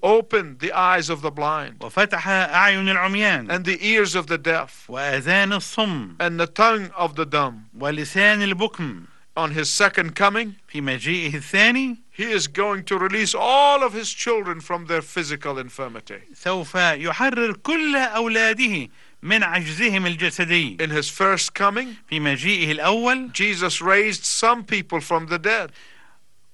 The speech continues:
Speaker 2: أقام يسوع بعض الأموات من الموت.
Speaker 1: And they died again.
Speaker 2: لكنهم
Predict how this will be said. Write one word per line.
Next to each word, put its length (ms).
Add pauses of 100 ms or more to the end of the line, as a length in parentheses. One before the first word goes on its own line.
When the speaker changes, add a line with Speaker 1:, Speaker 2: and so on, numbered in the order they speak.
Speaker 2:
أقام 420
يسوع 720
بعض 380
الأموات 640 (100)
من 60
الموت. 580
Speaker 1:
And 160
they 140
died 300
again. 380 (140)
Speaker 2:
لكنهم 480